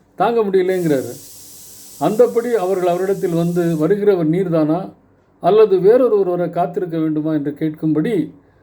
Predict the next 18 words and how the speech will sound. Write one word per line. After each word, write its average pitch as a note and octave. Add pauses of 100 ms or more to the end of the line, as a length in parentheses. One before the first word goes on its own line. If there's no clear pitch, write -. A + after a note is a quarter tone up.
(140)
யோவான் A3+ (100)
ஸ்நானகன் F3
எங்களை D#3
உம்மிடத்திற்கு D3+
அனுப்பினார் D3+
என்று C3+
சொல்லும் C3
பொழுது D3+ (280)
ஆண்டவர் E3
வே-, C#3
வேதனைப்பட்டாரு. C#3+ (1120)
அப்புறம் D#3+
அவர் D#3
சொல்றாரு, E3+
"நடக்கிறதெல்லாம் E3
போய் C#3+
சொல்லுங்கப்பான்னு" D3
சொல்றாரு. A#2